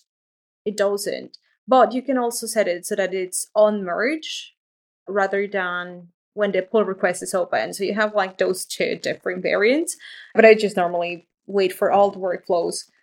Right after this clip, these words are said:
And you can also have fi-, fast fails, for example, if you're have a, if you're testing against different versions of Python, let's say they have three six, three seven, three eight,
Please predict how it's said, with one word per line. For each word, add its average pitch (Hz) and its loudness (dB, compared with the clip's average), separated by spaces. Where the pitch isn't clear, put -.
And 277 10
you 311 10
can 381 12
also 320 10
have 233 6
fi-, 202 2
fast 214 2
fails, 185 4
for 190 0
example, 175 -2
if 202 2
you're 196 0
have 190 -2
a, 190 4
if 196 -2
you're 196 -2
testing 202 0
against 190 0
different 190 -4
versions 202 -6
of 208 -8
Python, 233 0
let's 196 -6
say 196 -2
they 180 -6
have 180 -2
three 277 6
six, 269 0
three 208 0
seven, 180 0
three 190 -2
eight, 185 -8